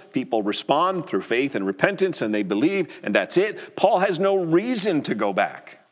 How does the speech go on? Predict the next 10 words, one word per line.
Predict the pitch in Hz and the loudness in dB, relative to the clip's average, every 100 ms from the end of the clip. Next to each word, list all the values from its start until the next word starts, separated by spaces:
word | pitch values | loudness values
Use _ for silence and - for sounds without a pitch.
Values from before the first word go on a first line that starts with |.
| _ _ - - | _ _ -14 -2
There's | 208 277 | -2 2
no | 233 208 | 0 2
reason | 190 247 196 196 156 | 0 0 0 0 2
to | 160 | 2
go | 160 156 | 2 2
and | 147 | 0
embark | 143 131 147 151 165 151 | 0 2 2 4 2 0
on | 147 | 0
an | 127 123 - - | 0 -6 -10 0
arduous | 139 170 147 160 143 - | 2 2 2 2 2 0